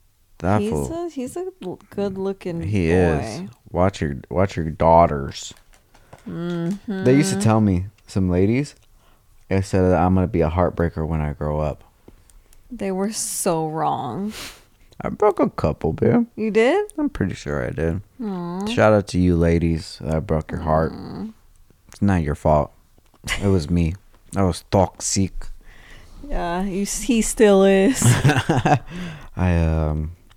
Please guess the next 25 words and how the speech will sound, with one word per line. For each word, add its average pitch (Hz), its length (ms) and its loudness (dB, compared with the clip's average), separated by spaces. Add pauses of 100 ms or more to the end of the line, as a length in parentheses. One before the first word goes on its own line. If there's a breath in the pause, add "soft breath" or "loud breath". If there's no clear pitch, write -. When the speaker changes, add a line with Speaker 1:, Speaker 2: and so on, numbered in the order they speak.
(800)
Speaker 1:
dude. 95 240 6 (640 loud breath)
Speaker 2:
Guys, 202 340 8
Speaker 1:
E-, 196 120 2
Speaker 2:
guess 202 200 6
Speaker 1:
everybody. 175 120 4
Speaker 2:
what? 196 360 2 (280)
Speaker 1:
Well, 104 120 4
before 117 380 6
that, 87 260 2 (320)
before 95 280 2
we 90 140 4
get 90 120 4
into 82 240 0
that, 78 260 2
babe. 76 260 -2 (180)
Speaker 2:
Okay. 214 280 -10 (920)
Speaker 1:
We 92 120 2
did 87 240 2
it, 104 160 2
dude. 107 320 0 (540)
Speaker 2:
What? 175 320 -14
Speaker 1:
We're 92 200 0
on 95 200 0
episode 82 520 -2
three 90 720 -2